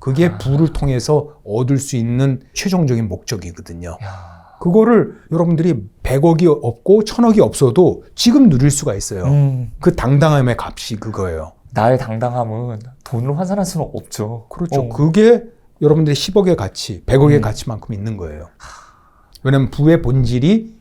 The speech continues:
Speaker 1: 자유고 당당함이기 때문에 그런 거거든요.
Speaker 2: 아.
Speaker 1: 페이스북에 재밌는 사진이 나왔는데 백억 부자,
Speaker 2: 어.
Speaker 1: 조 이상 부자의
Speaker 2: 네.
Speaker 1: 옷차림이 나온 거야.
Speaker 2: 어.
Speaker 1: 약간의 부자의 옷차림은 어떠냐면은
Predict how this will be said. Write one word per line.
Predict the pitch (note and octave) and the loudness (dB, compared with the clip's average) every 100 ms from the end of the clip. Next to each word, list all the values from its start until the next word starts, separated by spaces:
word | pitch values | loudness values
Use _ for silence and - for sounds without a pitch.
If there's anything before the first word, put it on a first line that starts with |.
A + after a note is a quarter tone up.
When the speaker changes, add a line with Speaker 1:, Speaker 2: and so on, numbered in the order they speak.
| _ | _
Speaker 1:
자유고 | - G#2+ G#2+ A2 - | -6 -4 -2 -4 -6
당당함이기 | - A2 A2 G#2 G2+ F#2 | -4 -4 -4 -4 -6 -10
때문에 | - A#2+ G#2 F2 | -10 -8 -8 -8
그런 | D2 D2+ | -12 -16
거거든요. | D#2 D#2+ - | -18 -16 -14
Speaker 2:
아. | G#2 G2+ G2 G2+ G#2 A#2 A#2+ - - - | -12 -14 -14 -16 -16 -18 -20 -20 -20 -8
Speaker 1:
페이스북에 | C#3+ C#3+ A#2 A2+ | -4 -4 -4 -2
재밌는 | A#2+ C3+ A#2+ B2 | 2 2 2 -2
사진이 | A2+ A2 A#2 A2 | -4 -6 -6 -8
나왔는데 | F#2 F#2 F#2 A2+ C3+ F#2+ - _ - - - | -8 -12 -10 -2 -2 -2 -10 _ -4 -2 -2
백억 | A2 A2+ C#3 | -2 -2 -2
부자, | C#3+ G#2 D3+ G3 - _ - | -4 -2 -2 -2 -10 _ -12
Speaker 2:
어. | A#2 A2 G2 | -10 -10 -4
Speaker 1:
조 | C3 C3 C3 | 2 4 4
이상 | A#2+ B2 A2 | 2 0 -2
부자의 | - A2+ G2+ F2 | -4 -2 -2 -2
Speaker 2:
네. | A2+ E3 D3+ D3+ - | -2 2 2 2 0
Speaker 1:
옷차림이 | E3 - F#3+ E3 C3+ | 0 2 2 2 2
나온 | G#2 G2+ | 0 -2
거야. | F#2+ F#2+ - - | -4 -6 -6 -2
Speaker 2:
어. | C3+ A2+ F#2+ - - - - | 0 0 -6 -10 -12 -18 -4
Speaker 1:
약간의 | B2+ C3 - G#3 G3+ | -4 -4 0 2 2
부자의 | G3 C3 D3+ | 0 0 4
옷차림은 | C3+ A2+ - C3 B2 B2 | 4 0 -4 -4 -4 -6
어떠냐면은 | F#2+ B2 A2+ G#2 G#2+ C3 A#2+ F2+ | -6 -6 -4 -4 -4 -2 -4 -6